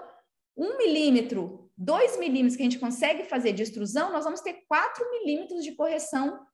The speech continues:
de sobremordida anterior. E aí, onde fazer os batentes? Então, vamos pensar.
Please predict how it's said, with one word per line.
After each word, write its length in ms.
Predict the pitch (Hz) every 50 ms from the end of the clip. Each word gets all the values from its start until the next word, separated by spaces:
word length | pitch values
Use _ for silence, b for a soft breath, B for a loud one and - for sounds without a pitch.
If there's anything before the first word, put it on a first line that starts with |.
| _ -
de 60 | 381
sobremordida 1000 | 381 - 392 269 269 320 302 330 349 311 254 254 247 247 247 262 - - - - - - _ _ _ _ _ _ _ _ _ - - _
anterior. 600 | 220 233 254 247 269 262 294 226 - - - - - _ _ _ _ _ _ _
E 140 | - 311 370
aí, 540 | 415 381 302 285 320 381 370 277 247 - - -
onde 300 | 311 370 466 523 508 466
fazer 360 | - 453 415 330 302 294 294
os 120 | 339 294
batentes? 680 | 262 285 - - - 240 180 156 - - - - - -
Então, 360 | - 254 277 370 453 - - - 247
vamos 240 | 247 320 320 320 -
pensar. 440 | 453 415 440 - - - - -